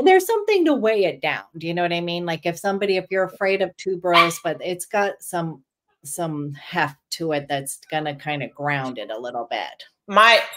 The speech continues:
Speaker 2: uh, computer's not charging. Keep talking. Hold on.
Speaker 1: Okay. Anyway,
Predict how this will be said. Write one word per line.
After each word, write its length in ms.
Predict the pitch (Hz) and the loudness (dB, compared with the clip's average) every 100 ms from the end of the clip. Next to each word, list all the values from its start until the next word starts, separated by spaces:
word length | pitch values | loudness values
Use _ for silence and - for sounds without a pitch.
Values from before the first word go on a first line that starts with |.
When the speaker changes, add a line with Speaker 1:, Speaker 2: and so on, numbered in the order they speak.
| - | 4
Speaker 2:
uh, 180 | 202 180 | 4 4
computer's 460 | 180 185 180 170 | -4 -4 -2 -2
not 160 | 160 - | -4 -4
charging. 400 | 151 147 147 139 | -6 -4 -8 -8
Keep 240 | 180 170 | -12 -10
talking. 380 | 147 135 143 139 | -8 -8 -8 -12
Hold 180 | 160 170 139 | -12 -10 -10
on. 140 | - - _ _ _ - - _ - | -12 -16 _ _ _ -20 -20 _ 0
Speaker 1:
Okay. 320 | 151 139 107 - _ _ - | 2 2 -2 -8 _ _ -6
Anyway, 360 | 180 151 127 | -4 -2 -4